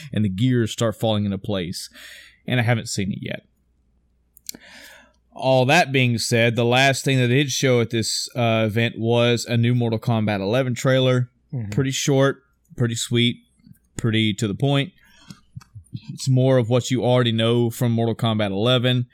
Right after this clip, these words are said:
Speaker 1: Uh, they're really playing with this time dilemma ordeal. So the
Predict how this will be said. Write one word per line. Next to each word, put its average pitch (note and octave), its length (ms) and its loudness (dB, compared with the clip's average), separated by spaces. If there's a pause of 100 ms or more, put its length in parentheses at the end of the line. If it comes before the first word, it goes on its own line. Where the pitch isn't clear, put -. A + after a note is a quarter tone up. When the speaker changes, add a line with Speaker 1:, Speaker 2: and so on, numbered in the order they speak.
(320)
Speaker 1:
Uh, A2 280 0
they're A2 160 0
really B2 400 2
playing B2 380 2
with A#2 160 -2
this A2+ 180 -2
time B2+ 340 2
dilemma B2 400 2
ordeal. B2 640 2 (300)
So G#2 480 0
the F#2+ 320 -2